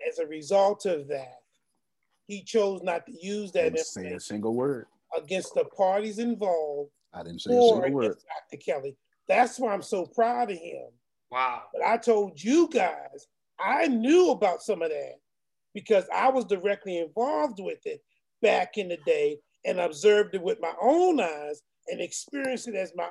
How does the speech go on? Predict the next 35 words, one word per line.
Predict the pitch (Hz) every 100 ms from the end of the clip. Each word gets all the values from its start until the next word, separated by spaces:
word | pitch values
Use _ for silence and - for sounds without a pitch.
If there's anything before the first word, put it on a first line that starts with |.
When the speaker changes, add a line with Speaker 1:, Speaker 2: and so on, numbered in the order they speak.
| -
Speaker 1:
own | 302 359 359
self, | - 220 156 139 - _ _ _ _ _ _ _ -
and | 202
then | 220 208
watched | 202 196 - -
this | 285 311 -
man | 302 339 302 170 147 143 - _ _ _ _ _ _ _
do | 147 254 254
for | - 226
me | 208 269 330 240
as | 202
a | 196
result | 190 220 269 320 277
of | 202 175
that | 160 151 151 _ _ _
what | 180 156
he | 277 277
had | 208 190
no | 185 170 151
business | 185 349 330 240 180
doing | 190 170 170 170 _ _ -
and | 185
didn't | 214 185 175 151
have | - 294 302 -
to | 226
do. | 180 170 160 170 _ _ _
And | 170 175
I | 226
watched | 262 233 214 - -
others | - 330 330 262
who | 247 226
were | 202
involved | 180 196 185 185
with | 175 -
that | 175 165